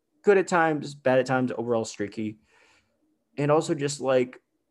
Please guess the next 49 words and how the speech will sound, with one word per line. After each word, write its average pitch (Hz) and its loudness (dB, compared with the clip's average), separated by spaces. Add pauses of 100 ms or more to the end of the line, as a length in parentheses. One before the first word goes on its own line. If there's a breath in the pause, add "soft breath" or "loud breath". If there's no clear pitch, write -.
(680)
as 123 -6
much 151 0
as, 139 -2
you 135 -4
know, 127 2
Pete, - -12
LeBron 127 0
has 123 -4
said 120 0 (1040)
he 127 2
wants 113 0
to 123 -6
not 117 0
have 120 -2
the 104 -8
ball 117 0
in 127 -4
his 104 -8
hands, 107 -8 (1400)
even 170 2
with 151 -2
Russell 143 0
Westbrook, 123 -2
the 117 -4
ball 139 6
is 151 0
safer 139 2
in 110 0
LeBron's 110 -4
hands 135 -4
'cause 110 -6 (360 soft breath)
Russell - 2
Westbrook 151 0
gets 143 -6
a 123 -4
lot 127 0
of 110 -4
assists, - -4
but - -14
he 120 -2
also 113 0
gets 113 -6
a 117 -4
lot 113 2
of 113 -2
turnovers, 107 -8
which 107 -8
you 110 -6
can, 113 -8